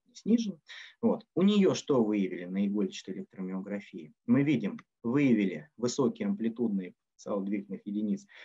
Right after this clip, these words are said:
как с проксимальных, так и с дистальных отделов, а, но, а, в части мышцы нормальный паттерн. И провели Д Н К диагностику на спинальную амиотрофию, не подтвердили спинальную амиотрофию.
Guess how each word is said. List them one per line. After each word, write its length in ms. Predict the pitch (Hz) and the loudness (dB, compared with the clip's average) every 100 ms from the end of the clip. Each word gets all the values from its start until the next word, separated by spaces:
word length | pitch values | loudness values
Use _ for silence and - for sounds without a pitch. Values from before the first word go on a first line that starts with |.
| - | -6
как 160 | 127 - | -4 -4
с 60 | |
проксимальных, 720 | - 113 - 120 113 92 87 _ | -6 -6 2 4 4 2 -6 _
так 120 | - _ | -18 _
и 40 | |
с 80 | _ | _
дистальных 500 | _ _ 139 - - | _ _ -14 -14 -8
отделов, 480 | 165 160 170 165 156 - - - - | -6 -2 2 2 0 -4 -20 -12 -4
а, 180 | 123 127 | -2 -4
но, 420 | - 143 147 135 - _ _ _ _ - - | -2 0 2 2 -4 _ _ _ _ -20 -4
а, 340 | 113 107 104 | 0 0 -2
в 120 | 101 - | -8 -4
части 320 | 135 117 120 | 0 2 6
мышцы 400 | 117 113 - 104 | 8 8 2 -2
нормальный 500 | 101 92 147 170 156 | 0 2 0 2 0
паттерн. 540 | 147 147 151 143 143 - - _ _ _ _ _ _ - | 0 0 0 -2 -2 -8 -20 _ _ _ _ _ _ 0
И 320 | 226 226 120 98 - - _ _ _ | 4 6 4 -2 -8 -18 _ _ _
провели 520 | 147 190 226 214 202 | 0 4 6 6 4
Д 160 | 120 143 | 4 4
Н 140 | 165 165 | 2 2
К 120 | 143 | 0
диагностику 600 | 127 139 151 135 - 117 | 2 0 2 0 0 2
на 60 | 113 | 2
спинальную 440 | - 143 123 113 | 2 2 6 6
амиотрофию, 540 | 110 113 147 151 240 | 4 2 0 2 4
не 100 | 175 | 4
подтвердили 720 | - - 98 104 120 139 113 - | -2 -8 -6 -6 -6 -8 -8 -12
спинальную 440 | _ - 98 107 92 | _ -12 -10 -8 -8
амиотрофию. 200 | 85 | -12